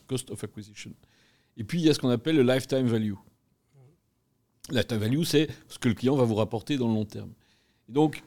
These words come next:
ce qu'il faut toujours veiller, c'est que le rapport entre la lifetime value, la valeur vie du client, et le coût d'acquisition soit le plus intéressant possible.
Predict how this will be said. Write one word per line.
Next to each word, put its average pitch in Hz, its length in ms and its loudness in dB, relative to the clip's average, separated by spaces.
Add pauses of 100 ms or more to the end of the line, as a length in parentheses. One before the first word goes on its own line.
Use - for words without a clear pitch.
(580)
ce - 100 -18
qu'il 165 120 -2
faut 196 240 2
toujours 143 260 2
veiller, 127 320 2
c'est 156 240 -4
que 143 420 0
le 117 340 -2
rapport 160 840 -2 (320)
entre 127 460 -2
la 110 120 0 (100)
lifetime 120 280 0
value, 113 300 0
la 101 140 -2
valeur 98 480 -6
vie 110 320 0
du 98 100 -6
client, 120 520 -2
et 127 160 0
le 117 100 -2
coût 135 160 -12
d'acquisition 120 720 -4 (1200)
soit 160 200 4
le 143 40 4
plus 139 160 2
intéressant 127 460 0
possible. 110 460 -6